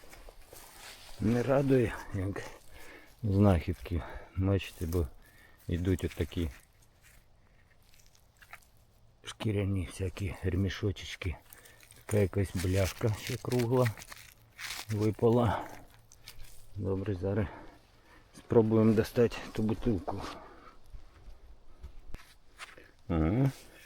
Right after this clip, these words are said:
Такий бочоночок цікавий.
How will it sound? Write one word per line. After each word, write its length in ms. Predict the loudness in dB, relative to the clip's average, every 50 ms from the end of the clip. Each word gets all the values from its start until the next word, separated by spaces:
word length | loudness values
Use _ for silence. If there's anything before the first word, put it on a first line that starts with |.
| -20 -20 -20 -20 -20 -20 -20 -20 -20 -20 -20 -20 -20 -20 -20 -20 -20 -20 -2
Такий 480 | 2 4 4 4 2 0 4 6 6 6
бочоночок 1000 | 10 8 8 8 8 4 4 6 6 8 6 6 4 4 0 0 0 0 -6 -16 -14 -16 -16 -18 -18 -18 -20 -20 -18 -18 -14 -14 -12 -12 -12 -16 -16 -18 -20 -20 -20 -20 -20 -20 -12 -6
цікавий. 640 | -6 -6 -2 6 8 10 12 12 12 10 8 6